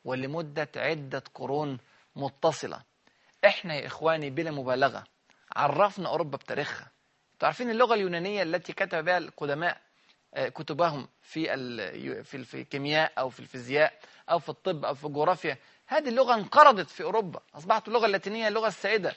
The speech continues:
لم يعرفها أحد بعد ذلك إلا عندما جاء المسلمون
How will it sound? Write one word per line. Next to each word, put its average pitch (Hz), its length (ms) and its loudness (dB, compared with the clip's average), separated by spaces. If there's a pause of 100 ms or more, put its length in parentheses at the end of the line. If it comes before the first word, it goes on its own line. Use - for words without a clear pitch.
(440)
لم 285 200 6
يعرفها 294 420 8
أحد 226 220 2
بعد 208 160 6
ذلك 202 500 2 (340)
إلا 285 480 6
عندما 254 480 2
جاء 233 260 6
المسلمون 190 680 -8